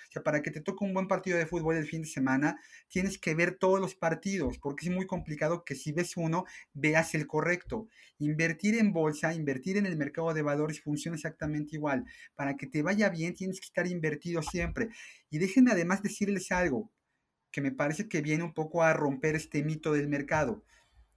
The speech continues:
que es que cuando tú inviertes en bolsa, siempre vas a tener rendimientos negativos. No importa lo que hagas, no es un tema de que Edgar te va a robar la lana, de que la casa de bolsa donde estés invertido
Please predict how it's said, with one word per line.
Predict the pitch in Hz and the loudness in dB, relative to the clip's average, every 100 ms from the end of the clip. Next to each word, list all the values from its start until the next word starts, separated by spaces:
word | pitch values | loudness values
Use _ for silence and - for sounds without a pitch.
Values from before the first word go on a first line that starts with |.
| _ _ _ _ _ _ | _ _ _ _ _ _
que | 190 | -2
es | - | -2
que | 220 | -2
cuando | 208 180 160 | 0 0 0
tú | 220 | 4
inviertes | 247 220 196 - - | 6 6 4 0 -4
en | 160 135 | -4 0
bolsa, | 131 127 - 151 - _ _ _ _ _ _ _ - _ _ _ _ | 2 2 0 -4 -6 _ _ _ _ _ _ _ -20 _ _ _ _
siempre | - - 196 190 190 196 226 294 - - - - - 139 | -12 -6 2 4 4 6 6 6 0 -18 -20 -20 -18 -2
vas | 175 185 | -2 0
a | 196 | 0
tener | - 151 160 175 | 0 0 2 2
rendimientos | 170 147 143 147 151 - | 0 0 2 2 2 0
negativos. | 143 123 127 131 104 - - - - | 0 2 0 0 0 -4 -10 -20 -8
No | 170 208 | 2 4
importa | 226 220 202 214 | 6 6 4 2
lo | 175 151 | 2 2
que | 156 | 2
hagas, | 147 | 2
no | 214 | 2
es | 233 | 2
un | 220 | 4
tema | 214 208 | 4 4
de | 160 151 | 2 0
que | 151 156 | 2 2
Edgar | 170 190 190 | 4 2 2
te | 147 | 0
va | 147 | 2
a | |
robar | 160 151 151 | 2 2 2
la | 131 | 2
lana, | 127 123 131 156 | 2 2 2 0
de | 151 | -2
que | 156 | 0
la | 151 | 2
casa | 151 - | 2 0
de | 196 | 2
bolsa | 151 151 180 | 2 0 0
donde | 160 127 | -2 -2
estés | - - | -4 -6
invertido | 151 131 131 165 | -4 -4 -4 -4